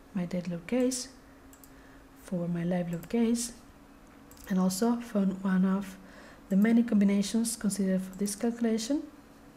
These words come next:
the U L S combination, for example. I can also display the forces, let's say the moment for this combination, but also the lateral forces, and so on. In the steel design results ribbon,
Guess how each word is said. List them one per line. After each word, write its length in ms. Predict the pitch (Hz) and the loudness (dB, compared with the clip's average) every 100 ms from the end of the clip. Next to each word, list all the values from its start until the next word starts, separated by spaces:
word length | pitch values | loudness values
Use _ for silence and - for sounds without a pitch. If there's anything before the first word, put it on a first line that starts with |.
| - | -10
the 200 | 190 190 | -6 -2
U 120 | 180 | 0
L 80 | 180 | 2
S 140 | 180 - | 0 0
combination, 440 | 190 185 202 - | 0 2 0 -4
for 140 | - 247 | -6 -6
example. 520 | 240 269 269 302 311 - - - - - - | -2 -2 -2 -4 -6 -12 -20 -20 -20 -10 -6
I 60 | |
can 180 | 202 208 | -2 2
also 240 | 202 202 196 | 2 2 -2
display 320 | 185 - 185 | -2 -2 0
the 100 | 180 | -2
forces, 760 | - 233 226 - 262 285 - - - - - - - | -2 -2 -2 -2 -4 -4 -8 -10 -20 -20 -20 -20 -12
let's 160 | 185 - | -12 -4
say 200 | 180 170 | -2 -2
the 140 | 170 | 0
moment 520 | 202 254 247 254 - - - - | 2 4 2 2 -2 -12 -20 -12
for 80 | 175 | -8
this 200 | 190 190 | -6 -4
combination, 680 | 196 202 262 269 - 262 - - - - - - - - - - - - - - - - - | -2 0 0 0 -2 -4 -4 -16 -20 -20 -20 -20 -20 -20 -20 -20 -20 -20 -20 -20 -20 -20 -4
but 220 | 208 196 | -2 0
also 280 | 208 233 202 | 0 0 0
the 100 | 185 | 0
lateral 320 | 208 220 214 | 0 0 -2
forces, 540 | 208 185 180 294 - - - - - - - - - - - - - - - - | 0 -4 -4 -6 -8 -12 -20 -20 -20 -20 -20 -20 -20 -20 -20 -20 -20 -20 -20 -4
and 140 | 220 196 | 0 2
so 220 | 202 180 | 2 2
on. 160 | 160 156 - - - - - - - - - - - - - - - | 0 -8 -12 -20 -20 -20 -20 -20 -6 -4 -4 -8 -18 -20 -20 -20 -2
In 120 | 240 208 | 2 4
the 100 | 208 | 4
steel 200 | - 269 | 4 4
design 280 | 226 233 | 4 6
results 500 | 214 202 208 190 - | 4 4 2 0 0
ribbon, 380 | 190 180 220 294 | 0 2 0 -2